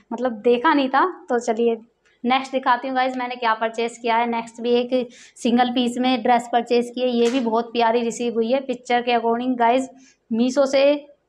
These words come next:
thumbs up है इस ड्रेस के लिए भी। सन भी आपको काफ़ी सारे मिल जाएंगे। So चलिए दिखाती हूँ मैंने कौन से कलर में परचेज किया है। ये है ग्रीन कलर, पैरेट कलर में। तो ये भी एक फ्लेयरदार ड्रेस है,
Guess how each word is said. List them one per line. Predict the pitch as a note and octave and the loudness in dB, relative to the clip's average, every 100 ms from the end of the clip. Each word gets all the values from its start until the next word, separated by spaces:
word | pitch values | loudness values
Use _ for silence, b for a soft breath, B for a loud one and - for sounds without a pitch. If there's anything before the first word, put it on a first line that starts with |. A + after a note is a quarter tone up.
| _ _ _ | _ _ _
thumbs | - A3+ A#3+ | -4 -2 0
up | A#3+ | -2
है | G#3 G3+ G3+ - - | -2 -8 -16 -20 -12
इस | G#3+ G3 | -12 -2
ड्रेस | A3+ A3+ | 0 0
के | - | -4
लिए | G#3+ G#3 | -6 -6
भी। | G#3 G#3 B B | -8 -14 B B
सन | - C4+ | -2 2
भी | C4 C4 | 2 2
आपको | A#3+ B3 | 2 0
काफ़ी | B3+ A3+ A#3 | 0 0 -2
सारे | A#3 A3 A3+ | -2 -2 -2
मिल | A#3 A3 | -6 -4
जाएंगे। | A3 A3 B3+ | -4 -2 -4
So | C4 | -2
चलिए | A#3+ A3 A3 | -2 0 -2
दिखाती | G#3+ A3 G#3+ | -2 -4 0
हूँ | C4 | 0
मैंने | C4 C4 | 0 0
कौन | A#3 A3 | -2 -2
से | A#3+ | -2
कलर | A#3+ B3 | 0 0
में | B3 C4+ | -2 -2
परचेज | B3+ B3+ B3+ B3+ | 0 0 0 0
किया | C4 | 0
है। | B3+ C#4+ B B - | 2 0 B B -2
ये | A#3+ | 0
है | A#3+ C4+ | 2 2
ग्रीन | A#3 A#3 A#3+ | 2 0 0
कलर, | B3 B3 B3+ | 0 0 2
पैरेट | C4 A#3 A#3+ A#3+ | 2 2 2 0
कलर | B3 B3 | 0 2
में। | C4 C#4 | 2 2
तो | C4+ | 2
ये | A#3 A#3 C4 | 4 4 4
भी | C4+ C#4+ | 4 4
एक | C4+ C#4+ C#4 b b b _ | 6 4 0 b b b _
फ्लेयरदार | B3 B3+ C4+ B3 C4 C#4+ | 2 4 4 2 2 2
ड्रेस | B3 A#3 A#3 | -2 -4 -4
है, | C4+ | -6